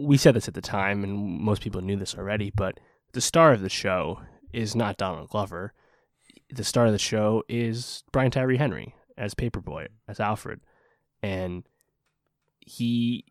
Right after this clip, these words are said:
Brian Tyree Henry is even better in season two. He has even more to do. The stuff with, uh, the scenes about his mom, which also relate to Henry's mom in real life, I thought was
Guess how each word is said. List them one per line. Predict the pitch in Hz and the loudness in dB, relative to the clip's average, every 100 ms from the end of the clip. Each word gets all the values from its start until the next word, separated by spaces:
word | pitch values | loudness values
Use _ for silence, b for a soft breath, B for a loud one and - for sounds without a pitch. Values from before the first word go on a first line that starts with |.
| _ | _
Brian | - 120 | 4 6
Tyree | 127 123 117 | 6 6 6
Henry | 113 107 104 | 6 4 2
is | - 101 - | -4 -8 -4
even | 113 104 92 | 0 2 2
better | 104 110 92 | 0 0 -4
in | 92 | -6
season | - 87 98 101 | -14 -14 -16 -14
two. | - 92 95 | -10 -8 -8
He | - | -8
has | 101 95 | -10 -8
even | 104 98 95 | -8 -8 -6
more | 95 98 104 110 101 | -2 2 4 4 0
to | 95 | -8
do. | 85 87 90 | -14 -14 -14
The | - | -12
stuff | - - - | -10 -8 -8
with, | 98 95 - - b b b - | -8 -8 -14 -20 b b b -6
uh, | 98 92 92 - b b | -4 -2 -6 -10 b b
the | - | -4
scenes | - 110 98 | 0 2 2
about | 95 101 | 0 0
his | 104 98 | 0 0
mom, | 90 95 110 73 80 | -4 -2 -2 -4 -8
which | 87 - | -10 -8
also | 98 - 98 | -6 -6 -6
relate | 98 92 - | -8 -8 -10
to | 107 | -10
Henry's | - 98 101 95 | -8 -6 -6 -8
mom | 98 90 101 | -10 -8 -6
in | 95 | -4
real | 95 107 | -2 0
life, | 98 101 95 - - | 0 -2 -2 -6 -16
I | - | -16
thought | - 104 92 85 | -8 -6 -6 -8
was | 95 95 - | -14 -14 -16